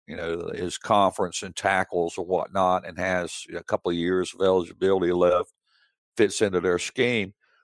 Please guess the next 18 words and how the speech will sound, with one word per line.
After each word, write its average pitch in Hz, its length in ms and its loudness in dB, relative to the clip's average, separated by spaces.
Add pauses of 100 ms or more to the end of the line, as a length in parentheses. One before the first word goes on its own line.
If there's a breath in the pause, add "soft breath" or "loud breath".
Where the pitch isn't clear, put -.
Well, 127 160 2
they 170 60 4
can 160 160 0
bring 123 240 4
that 101 220 2
guy 98 320 4
in, 113 520 0 (100)
transfer 98 520 -2
him 87 100 -6
in, 101 400 -2 (600)
but 101 120 4
they 110 140 6
also 110 460 4
lose 104 360 2
the 95 120 0
ability 90 560 2
to 85 100 -4
recruit 127 480 0